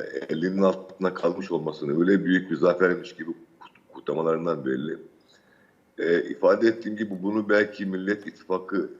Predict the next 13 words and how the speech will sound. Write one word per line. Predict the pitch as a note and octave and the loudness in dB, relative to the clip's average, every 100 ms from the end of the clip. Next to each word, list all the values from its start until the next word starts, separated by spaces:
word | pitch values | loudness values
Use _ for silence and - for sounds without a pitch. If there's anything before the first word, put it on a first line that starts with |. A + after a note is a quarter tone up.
| - | -18
seçmeni | - E2+ D#2 F2 G2 F#2 | -10 -8 -6 -2 0 2
de | D#2 | 0
bunu | D#2 D2 | -2 -8
bu | - | -4
kadar, | E2 D#2 D#2 - - _ _ _ _ _ - - F2 | -2 0 -4 -8 -20 _ _ _ _ _ -20 -14 -10
biz | F2 - | -8 0
rahat | F2+ F2 F#2+ G#2 - | 4 4 4 0 -2
bir | F#2+ | -6
farkla | - G2 G2 F#2+ F2+ D#2 - - | 4 4 4 2 2 2 -6 -12
bu | D2 | -12
işin | - E2+ | -8 -10
kazanılacağını | D2+ D#2 D#2+ D#2+ D2+ E2 E2+ E2+ | -6 -2 -2 0 0 2 2 2
umuyorduk. | D2+ C#2+ C#2 C2+ - | -6 -6 -6 -6 -8